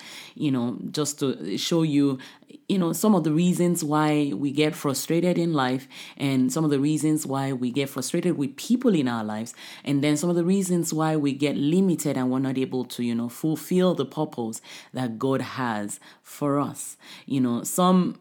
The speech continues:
some, you know, it's, it's very important that we pay attention to this topic today. You see, somebody defined resentment as the ill feeling you have for someone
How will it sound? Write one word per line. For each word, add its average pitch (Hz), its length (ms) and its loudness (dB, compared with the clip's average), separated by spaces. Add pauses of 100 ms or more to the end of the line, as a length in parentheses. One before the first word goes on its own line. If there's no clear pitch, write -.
some, 180 400 0
you 151 120 2
know, 127 320 -2 (100)
it's, 131 600 -2
it's 151 180 -2
very 175 400 4
important 151 460 0
that 123 120 -2
we 120 120 -4
pay 156 220 0
attention 131 600 -2
to 127 140 -6
this 135 260 -4
topic 131 380 -6
today. 113 340 -6 (800)
You 160 100 2
see, 180 220 2 (200)
somebody 233 460 4
defined 156 460 2
resentment 123 760 -2
as 113 460 -6 (260)
the 143 240 0
ill 214 360 4
feeling 143 600 2
you 123 180 0
have 123 360 -4
for 113 160 -6
someone 127 680 0